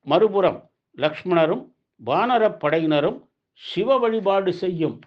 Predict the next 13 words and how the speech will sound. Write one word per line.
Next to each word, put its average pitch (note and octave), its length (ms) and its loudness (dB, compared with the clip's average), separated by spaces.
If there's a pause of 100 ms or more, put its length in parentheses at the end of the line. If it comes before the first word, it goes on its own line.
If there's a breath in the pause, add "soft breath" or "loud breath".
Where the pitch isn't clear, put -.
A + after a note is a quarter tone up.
(160)
சன்னதியும் D#3+ 640 -2 (340)
உள்ளன. F3+ 500 0 (480)
சனி A#3+ 520 -2
தோஷ G3+ 600 0 (260)
சகல A3+ 640 0
இடர்பாடுகளையும், E3 1080 0 (600)
செவ்வாய் A#3+ 580 0
தோஷ G#3+ 340 2
பாதிப்புகளையும் E3 840 0
களைந்திட D3+ 680 0 (300)
இங்கு F3 340 0
பக்தர்கள் E3 580 0
வழிபடுகிறார்கள். C#3+ 840 0